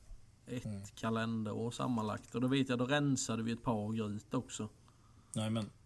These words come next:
Speaker 1: Så, men det är ju så jävla svårt att säga.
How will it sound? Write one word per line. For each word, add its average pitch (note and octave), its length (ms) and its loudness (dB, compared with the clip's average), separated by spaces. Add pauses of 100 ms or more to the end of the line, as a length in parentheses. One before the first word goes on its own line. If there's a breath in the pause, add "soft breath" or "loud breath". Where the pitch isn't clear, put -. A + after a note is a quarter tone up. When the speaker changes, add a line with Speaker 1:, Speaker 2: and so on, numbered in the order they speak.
(1200)
Speaker 1:
Så, A#2+ 200 -2
men B2 520 0 (1120 loud breath)
det B2+ 200 -10
är A#2 40 -4
ju C3+ 80 -8
så - 160 -4
jävla - 280 -10
svårt - 360 -8
att A#2+ 60 -10
säga. G#2 460 -6